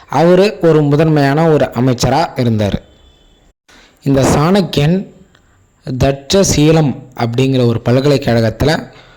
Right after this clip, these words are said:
பொருளியல் பேராசிரியராகவும் செயல்பட்டார். இந்த சாணக்கியன், நாம ஏற்கனவே பார்த்த மாதிரி, அர்த்த சாஸ்திரம் அப்படிங்கிற ஒரு நூலை வந்து எழுதியிருக்காரு.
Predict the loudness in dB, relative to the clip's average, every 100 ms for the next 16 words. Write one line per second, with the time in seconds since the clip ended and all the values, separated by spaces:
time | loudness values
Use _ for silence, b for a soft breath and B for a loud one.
0 | B B _ -4 0 2 4 4 2 0
1 | -2 0 0 0 0 0 0 -2 0 0
2 | 0 -2 -2 -6 -10 -12 -14 _ _ _
3 | _ _ _ _ _ _ _ -4 0 0
4 | 0 0 2 0 0 -2 0 -2 -6 -4
5 | 0 2 0 0 0 0 -2 -2 -2 0
6 | 0 -2 -4 -6 -4 -2 0 0 0 0
7 | -2 -2 -4 -4 -2 0 2 0 0 2
8 | 2 2 0 -2 0 0 0 0 -2